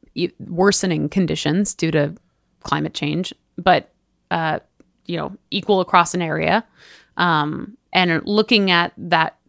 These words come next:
carbon information, we can see that, uh, trees that have been able to change, um, their leaf shape over time. Oh, that's what's so crazy to me. Like, a plant can change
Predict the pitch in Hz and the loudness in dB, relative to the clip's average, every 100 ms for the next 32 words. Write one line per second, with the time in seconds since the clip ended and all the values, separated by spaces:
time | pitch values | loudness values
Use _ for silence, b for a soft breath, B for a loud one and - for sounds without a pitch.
0 | - - 175 170 175 170 165 165 165 - | -4 4 4 4 0 -2 -2 -4 -4 -2
1 | 190 214 233 b b b _ 196 185 175 | -2 -2 -6 b b b _ -6 -6 -4
2 | 139 - 240 240 190 180 - 160 156 - | -6 0 2 4 0 -2 0 2 2 -4
3 | _ _ - 165 160 156 - - _ - | _ _ -4 -4 -2 -4 -8 -12 _ -18
4 | - - 202 190 190 - 170 165 175 160 | -10 -2 0 0 0 2 0 0 -2 -2
5 | 156 156 _ _ 170 175 170 165 156 165 | -2 -6 _ _ -6 -2 -2 -2 -4 -6
6 | - - - 185 175 170 170 170 - b | -10 -10 -6 -4 -2 -2 -4 -4 -8 b
7 | b b b 170 156 147 175 170 151 160 | b b b -6 -4 -4 -2 -2 -2 -4
8 | 196 - - - - - - - 180 - | -6 -4 -4 -4 -6 -6 -8 -4 -6 -6
9 | - 202 156 - _ - - - - - | -8 -8 -8 -10 _ -12 -12 -12 -14 -12
10 | - - - - - - - - _ B | -8 -10 -10 -18 -18 -18 -20 -20 _ B
11 | B B 226 208 214 - - 311 240 208 | B B 0 2 -4 -6 0 2 2 0
12 | - _ _ _ - 247 220 202 - _ | -6 _ _ _ -2 2 4 2 -4 _
13 | - - 294 302 294 262 262 - | -6 0 6 10 10 10 8 4